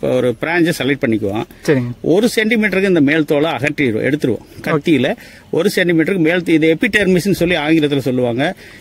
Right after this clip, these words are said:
Speaker 1: இதை ஒரு centimeter அக-, எடுத்துருவோம், cut பண்ணி எடுத்துருவோம்.
Speaker 2: சரிங்க.
Speaker 1: cut பண்ணி எடுத்த இந்த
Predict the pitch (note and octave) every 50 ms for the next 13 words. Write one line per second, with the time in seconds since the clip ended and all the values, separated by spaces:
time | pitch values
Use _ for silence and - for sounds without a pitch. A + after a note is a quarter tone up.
0 | - - D3 D3+ D#3 E3 D3+ D#3 F#3+ G#3+ F#3 G3+ G#3 G3+ G3+ G3+ G3+ G3 G#3 F3+
1 | E3 D3+ C#3 E3 E3 D3 C#3+ D3+ E3+ E3+ - D#3+ C3+ - D3+ D3 C3+ - D#3+ C#3+
2 | B2 A#2+ B2 A#2 B2+ A2+ A2 A2+ - - - - - - F3 D3+ C#3 - A#2 -
3 | - G#3+ G#3 E3+ D#3 D#3+ C3+ - F#3+ D#3+ D#3 D3